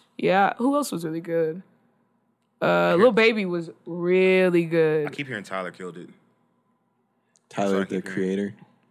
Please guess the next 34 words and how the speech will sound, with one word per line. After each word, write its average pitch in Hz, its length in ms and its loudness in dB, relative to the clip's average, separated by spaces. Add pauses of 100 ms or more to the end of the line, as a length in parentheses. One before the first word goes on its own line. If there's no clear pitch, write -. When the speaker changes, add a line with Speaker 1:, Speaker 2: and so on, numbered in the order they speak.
(720)
Speaker 3:
Is 104 80 -16
that 95 160 -4
who 98 180 -4
it - 80 -8
is? - 300 -8
Speaker 2:
Yeah. 196 140 -6
Speaker 1:
Yeah. 175 500 2
Ah, 359 500 4
he, 320 180 4
his, 294 380 -2
I 226 40 -6
mean, 262 100 2
he 262 60 4
got 269 100 0
in 247 60 -2
a 190 40 -4
car 190 180 2
accident, 170 440 -6
like, 165 280 -10 (220)
recently, 170 540 -4
so 165 240 -2
Speaker 2:
I, - 60 0 (320)
he 127 80 -4
Speaker 1:
he - 60 2
Speaker 2:
al-, 262 60 6
Speaker 1:
wasn't 247 380 6
wilding 185 340 4
out, 185 240 2
Speaker 2:
he 165 60 2
always 143 180 -2
do 139 60 -12
Speaker 1:
no. 170 80 -8
Speaker 2:
something 165 240 -6
crazy. 107 380 -12